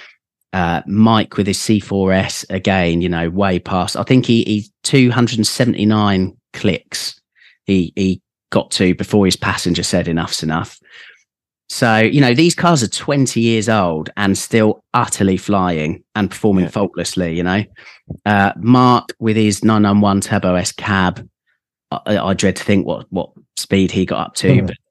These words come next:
Speaker 1: it's a, as we said on a pod earlier this year, ideal car for the trip potentially.
Speaker 3: Mm.
Speaker 1: Um, that's
Speaker 3: Yeah.
Speaker 1: cap-, cap-, capable of two hundred mile an hour.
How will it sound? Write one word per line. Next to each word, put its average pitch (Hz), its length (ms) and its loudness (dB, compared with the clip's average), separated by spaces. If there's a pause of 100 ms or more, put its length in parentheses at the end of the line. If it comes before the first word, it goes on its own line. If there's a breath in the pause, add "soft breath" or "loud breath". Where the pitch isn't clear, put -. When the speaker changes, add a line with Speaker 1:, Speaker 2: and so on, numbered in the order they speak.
(140)
Speaker 1:
it's - 180 -6
a, 107 220 -2
as 123 160 0
we 117 80 2
said 139 240 2
on 123 220 4
a 104 100 -2
pod 127 300 -2
earlier 123 260 2
this 123 240 -4
year, 135 320 -2 (140)
ideal 123 340 -2
car 123 240 -4
for - 120 -12
the 120 80 -4
trip - 240 -4
potentially. 123 720 0 (240)
Speaker 3:
Mm. 123 120 -6
Speaker 1:
Um, 107 240 -2
that's 120 200 4
Speaker 3:
Yeah. 120 100 0
Speaker 1:
cap-, - 320 -16
cap-, 131 260 -2 (120)
capable 120 400 0
of 110 80 -2
two - 140 -2
hundred 113 240 -2
mile 113 220 0
an 113 100 2
hour. 117 340 2